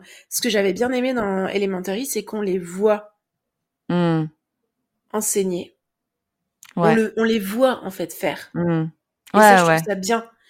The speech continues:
Speaker 1: Parce que dans toutes les autres séries que j'ai vues jusqu'ici, à part Glee, mais c'est pas réaliste,
Speaker 2: Hmm.
Speaker 1: euh, on les voit, on voit jamais les profs. Enfin, on raconte toujours les histoires de cul entre les profs,
Speaker 2: Ouais,
Speaker 1: et puis
Speaker 2: c'est
Speaker 1: les
Speaker 2: ça.
Speaker 1: profs, les élèves,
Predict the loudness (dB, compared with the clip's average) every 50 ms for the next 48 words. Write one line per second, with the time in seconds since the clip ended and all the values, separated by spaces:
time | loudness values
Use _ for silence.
0 | -20 -20 -20 -20 -20 -20 _ -4 -2 -2 -2 -2 0 0 0 0 0 -4 -4 -2
1 | 0 0 2 2 0 -2 -2 -4 -6 -2 0 0 2 2 0 -2 -2 -2 -4 -4
2 | -4 -4 -4 -4 -2 -2 -2 -2 -2 -4 -8 -8 -10 -10 -10 -8 -8 -8 -8 -8
3 | -10 -12 -12 _ _ _ _ _ _ _ _ _ _ -20 -20 -20 -20 -20 -20 _
4 | _ 0 0 0 0 -2 -4 -4 -4 -4 -4 -4 -4 -4 -6 -8 -8 -8 -6 -6
5 | -6 -6 -6 -6 -8 -10 -12 -14 -18 _ _ _ _ -2 0 2 4 4 2 2
6 | 2 2 2 4 4 2 0 0 -2 -2 -4 -4 -6 -8 -10 -16 _ _ -6 -4
7 | -4 -2 0 0 -2 -2 -2 -2 -2 -2 -2 -4 -6 -8 -8 -4 -2 -2 -2 -2
8 | -4 -4 -4 -2 -2 -2 -2 -2 -2 -4 -4 -6 -6 -6 -8 -8 -12 -10 -4 -2
9 | -2 -2 -2 -4 -10 -20 _ -20 -20 -20 -20 _ -6 -6 -4 -4 -4 -4 -4 -4
10 | -6 -8 -12 -10 -10 -10 -8 -4 -4 -2 -2 -2 -4 -4 -6 -8 -8 -8 -8 -8
11 | -10 -10 -12 -14 -12 -10 -10 -10 -10 -10 -10 -12 -12 -6 -2 2 6 6 8 8
12 | 8 6 4 4 0 -2 0 2 4 4 4 2 0 -2 -4 -4 -2 -2 0 2